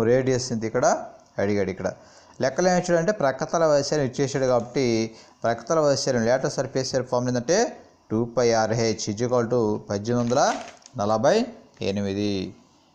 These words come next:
ఇక్కడ రెండు అలాగే రాయండి. పై అంటే ఏంది, ఇరవై రెండు బై ఏడు. ఆరు మాకు అనుకోవాలి కాబట్టి ఆరు అలాగే రాసేయండి. హెచ్ అంటే ఎత్తు లెక్కలు ఇచ్చేసాడు, ఇరవై ఒకటి ఇచ్చాడు, ఈజ్ ఈక్వల్ టు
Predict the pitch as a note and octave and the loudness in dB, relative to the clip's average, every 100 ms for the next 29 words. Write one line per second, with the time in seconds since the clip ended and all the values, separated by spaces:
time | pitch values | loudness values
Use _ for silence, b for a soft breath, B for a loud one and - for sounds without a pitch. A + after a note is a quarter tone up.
0 | _ C#3 E3+ F3+ D3 C3+ D3+ C#3+ C3+ B2+ | _ -4 2 4 4 2 2 2 2 2
1 | B2 A#2+ A#2+ A#2 D3 F3 E3+ F3 E3 D#3+ | 2 2 0 0 2 2 2 0 2 0
2 | D#3+ D3+ B2+ G2+ G#2+ A2+ A2 A2 G#2+ G#2 | 0 0 -2 0 0 0 0 0 0 0
3 | G2+ G#2 G#2 B B B - B2+ D#3+ F#3 | -2 -4 -6 B B B 0 4 6 4
4 | E3+ D#3 C3+ C3+ D3 C#3+ C3 B2+ B2 C3 | 2 0 0 0 0 2 4 2 2 2
5 | B2 B2 A#2+ A2+ G#2 G2 F#2+ G#2 F#2+ F#2+ | 4 2 2 2 0 0 -2 -6 -6 -6
6 | F#2 B2+ B2+ F3 E3+ F3+ E3+ C#3+ C#3+ E3+ | -2 -4 0 0 2 0 2 0 -2 0
7 | D3+ D3+ D#3 D3 D#3 D3 C#3+ B2 C3 C3 | 0 2 0 0 -2 -2 -2 0 0 0
8 | C3 B2 C3 A#2+ A#2 A2+ A#2+ A#2 A2 | -2 -6 0 2 2 0 0 0 0